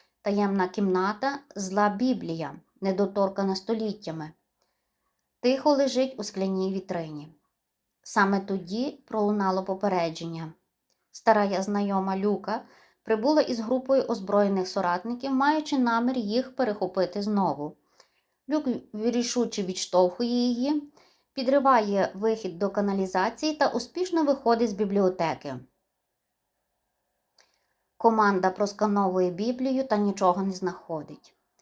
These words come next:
Мерфі виявляє повторюваний числовий шаблон в позолочених краях сторінок.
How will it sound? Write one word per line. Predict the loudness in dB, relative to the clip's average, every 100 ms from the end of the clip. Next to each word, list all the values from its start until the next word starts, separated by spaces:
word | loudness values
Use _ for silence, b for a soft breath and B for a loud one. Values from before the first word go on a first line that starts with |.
| _ _ _ -2
Мерфі | 0 0 0 2
виявляє | 4 4 2 2 2 2
повторюваний | -2 -4 0 0 2 2 0
числовий | 0 -6 -6 -2 -2
шаблон | -2 -4 -4 0 0 0
в | -4 -6
позолочених | -4 0 0 0 -2 -4 -2
краях | 0 2 2 0
сторінок. | -6 -2 0 0 0 -4